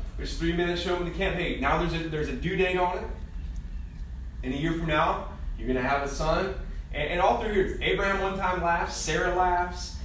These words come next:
And they're like, "God, this is, this is ridiculous." But in the midst of all of that, they don't stop following the Lord.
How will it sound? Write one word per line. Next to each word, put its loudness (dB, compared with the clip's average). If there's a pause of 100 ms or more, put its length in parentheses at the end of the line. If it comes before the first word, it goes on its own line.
(140)
And -4
they're 0
like, 2
"God, 0
this -4
is, -6
this -4
is -4
ridiculous." -4 (180)
But 0
in 2
the 0
midst 0
of 0
all 2
of 0
that, 0
they 0
don't 0
stop -2
following 0
the -2
Lord. -4